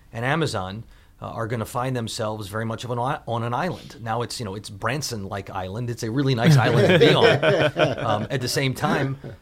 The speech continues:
Speaker 1: uh, they have, uh, they have challenges at the federal and state level in the U S and abroad, uh, from, uh, traditional enemies of tech and from other tech players like David mentioned who, who are no longer their allies,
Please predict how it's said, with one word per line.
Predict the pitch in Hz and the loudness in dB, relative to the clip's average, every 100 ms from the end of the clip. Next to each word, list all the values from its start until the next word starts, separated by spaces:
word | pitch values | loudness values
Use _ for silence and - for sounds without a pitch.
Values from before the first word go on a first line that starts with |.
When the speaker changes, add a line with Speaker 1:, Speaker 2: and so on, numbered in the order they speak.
| - | -10
Speaker 1:
uh, | 110 107 104 - | -4 -2 -2 -8
they | 131 117 117 | -10 -2 0
have, | 117 120 110 98 - | 2 -2 -2 -8 -12
uh, | 110 98 - | -10 -10 -12
they | 113 135 | -6 -2
have | 143 139 | -2 -2
challenges | - 135 131 117 113 - | -6 -4 -4 -6 -8 -12
at | |
the | 107 | -16
federal | - 143 151 143 | -6 -4 -2 -4
and | 135 | -6
state | - 117 | -6 -8
level | 101 104 95 95 - - - | -4 -4 -4 -8 -14 -18 -10
in | 104 | -8
the | 101 | -4
U | 135 135 | -2 -2
S | 131 - | -4 -6
and | 120 | -6
abroad, | 107 104 95 92 90 95 _ - - - | -4 -2 0 -2 -6 -12 _ -20 -20 -14
uh, | 98 95 | -12 -12
from, | - - 110 107 104 98 | -12 -6 -2 -2 -4 -8
uh, | - 98 90 - - - - - - | -12 -14 -14 -18 -20 -20 -20 -20 -14
traditional | - 127 147 156 151 131 127 | -6 -2 0 -2 -4 -4 -4
enemies | 135 139 135 127 110 | -4 -2 -2 -4 -8
of | - | -8
tech | - 131 120 - | -6 -6 -8 -12
and | 117 117 120 | -8 -8 -8
from | - 110 104 98 - _ | -8 -8 -10 -14 -20 _
other | 131 139 135 | -4 -2 -2
tech | - 135 - | -4 -8 -6
players | - 127 117 120 104 | -4 -2 -2 -4 -6
like | 107 92 | -8 -4
David | 110 117 104 | -4 -4 -4
mentioned | 107 107 117 95 | -6 -6 -10 -8
who, | 104 | -10
who | 101 107 | -8 -6
are | 104 | -6
no | 107 | -4
longer | 110 107 101 | -4 -6 -6
their | 98 | -6
allies, | 101 101 95 92 101 | -4 -2 -4 -6 -10